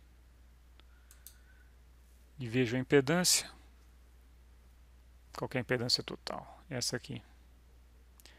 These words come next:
Então, ampli-, a impedância no amplificador dois. Chega aqui, vai pro espaço. Do amplificador um. É,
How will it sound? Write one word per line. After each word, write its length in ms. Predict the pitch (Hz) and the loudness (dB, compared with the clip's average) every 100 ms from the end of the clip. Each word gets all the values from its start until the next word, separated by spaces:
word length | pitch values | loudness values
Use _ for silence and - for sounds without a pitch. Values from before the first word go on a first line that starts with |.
| - - - - | -20 -20 -20 -6
Então, 200 | 139 139 | -2 -2
ampli-, 300 | - 135 - - | -2 -6 -4 -2
a 80 | |
impedância 440 | 131 - 127 143 147 | 0 2 4 4 4
no 80 | 135 | 0
amplificador 680 | 127 135 - 143 123 143 117 | -2 -4 2 6 6 4 2
dois. 640 | 117 123 117 - - - - - - - - - - - - - - | 2 4 4 2 2 -2 -18 -20 -20 -20 -20 -20 -20 -20 -20 -20 -20
Chega 300 | - - 123 | -18 -6 -6
aqui, 180 | - 117 | -4 -2
vai 120 | 123 | -2
pro 140 | - | 0
espaço. 720 | 135 - - 160 156 - 185 147 - - - - - - - - - - - - - - - - | 2 2 6 4 4 -2 -4 -8 -14 -20 -20 -20 -20 -20 -20 -20 -20 -20 -20 -20 -20 -20 -20 -8
Do 80 | 127 | -6
amplificador 760 | 123 123 - 131 131 113 113 110 | -4 -6 -6 2 2 4 0 0
um. 220 | 123 110 - - - - - - - - - - - - - - - - | -4 -6 -10 -20 -20 -20 -20 -20 -20 -20 -20 -20 -20 -20 -20 -20 -20 -4
É, 200 | 143 | -2